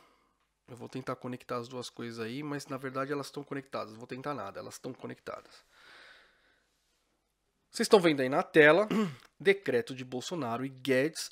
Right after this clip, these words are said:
abre caminho para a privatização do sus. Entenda. É... Quando eu vi essa notícia, eu falei,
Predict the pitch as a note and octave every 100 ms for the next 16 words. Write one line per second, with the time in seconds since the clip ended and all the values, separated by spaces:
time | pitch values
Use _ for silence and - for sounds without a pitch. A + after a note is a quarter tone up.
0 | _ D#3+ C3 C3+ - F3+ B2 C3 C#3 A#2
1 | A2 - - G#3+ G#3+ - F#3+ F#3 D3+ D3+
2 | D#3+ D#3+ - A2+ F#2 - - - _ _
3 | _ _ _ C3+ C#3+ A2+ G#2 G#2 G2 -
4 | _ _ _ _ _ - - - - -
5 | - _ _ _ - G#3+ G3+ G3 D#3 _
6 | _ _ _ _ _ _ _ _ _ _
7 | _ _ _ _ _ _ _ _ _ _
8 | _ _ - G#3 C#4+ B3+ A3+ - F#3+ E3
9 | - G3+ A3+ - - G#3 F#3+ F#3+ C#3+ A2
10 | F#2+